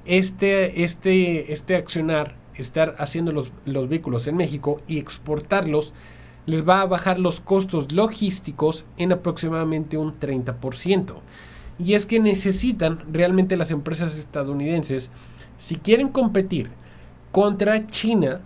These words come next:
que China son agresivos, son bárbaros, necesitan poder tener acceso a mano de obra más barata y además tener acceso a la logística más viable. Es más fácil que llegue todo a México,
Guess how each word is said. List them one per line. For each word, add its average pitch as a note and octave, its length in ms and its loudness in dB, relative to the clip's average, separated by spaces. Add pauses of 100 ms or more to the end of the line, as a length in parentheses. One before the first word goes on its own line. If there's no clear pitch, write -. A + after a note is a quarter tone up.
(140)
que A#2+ 140 -6
China G3 380 2
son F3+ 380 0 (220)
agresivos, E3+ 800 2
son E3 400 -4
bárbaros, E3 720 2 (480)
necesitan G3 1300 2 (120)
poder E3 500 2 (160)
tener D#3+ 440 0
acceso E3 680 -2
a D3 180 -4 (100)
mano G3+ 320 4
de G3 80 4
obra F3+ 380 2
más F3 400 2
barata D#3 580 2
y E3+ 120 2
además E3 360 -2
tener D#3 460 -6
acceso D3+ 580 -6
a D3 140 -2
la C#3+ 160 0
logística C#3+ 920 -6 (100)
más C3 480 -4 (160)
viable. D3 280 0
Es D3 60 -4
más E3 140 0
fácil E3+ 420 -2
que D3+ 260 -4 (160)
llegue E3+ 220 -2
todo F3 220 -4
a E3+ 40 -4
México, F3+ 480 -4